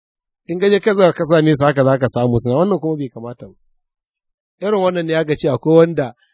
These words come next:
ya zo ya samu irin gayin nan na bakin hanya ya masa alkawari cewa zai masu walima su shirya ran da za a zo cin walima. Shi kenan,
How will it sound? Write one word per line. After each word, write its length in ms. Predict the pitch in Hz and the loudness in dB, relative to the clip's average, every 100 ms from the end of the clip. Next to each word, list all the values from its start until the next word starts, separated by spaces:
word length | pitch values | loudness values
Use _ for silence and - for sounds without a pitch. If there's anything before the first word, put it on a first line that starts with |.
| _ - | _ -10
ya 60 | 147 | -4
zo 80 | 160 | -2
ya 60 | |
samu 240 | 160 151 143 | 0 -2 -2
irin 260 | 156 151 | -2 -2
gayin 300 | 131 135 151 | 0 0 0
nan 140 | 143 131 | -2 -4
na 100 | 139 | 0
bakin 320 | 131 120 123 | 0 -2 -10
hanya 240 | 131 139 127 | -8 -6 -6
ya 100 | 131 | -6
masa 220 | 139 139 | -8 -10
alkawari 500 | 110 - 135 110 98 _ _ _ _ _ _ _ _ - | -12 -8 -6 -6 -8 _ _ _ _ _ _ _ _ -14
cewa 300 | 160 131 127 | -8 -6 -2
zai 140 | 143 | -2
masu 240 | 135 131 120 | -2 -4 -4
walima 400 | 107 110 123 127 107 | -4 0 0 0 -2
su 100 | 101 | -4
shirya 340 | - 143 131 | -4 0 2
ran 160 | 127 131 | 2 0
da 80 | 117 | 0
za 80 | 120 | 2
a 80 | |
zo 120 | 104 107 | 2 2
cin 180 | - 113 | 0 -8
walima. 360 | 98 101 104 87 _ _ _ _ _ _ _ _ _ _ _ _ _ _ _ - _ | -8 -8 -10 -16 _ _ _ _ _ _ _ _ _ _ _ _ _ _ _ -20 _
Shi 140 | 208 | -6
kenan, 280 | 220 175 156 | -2 -2 -2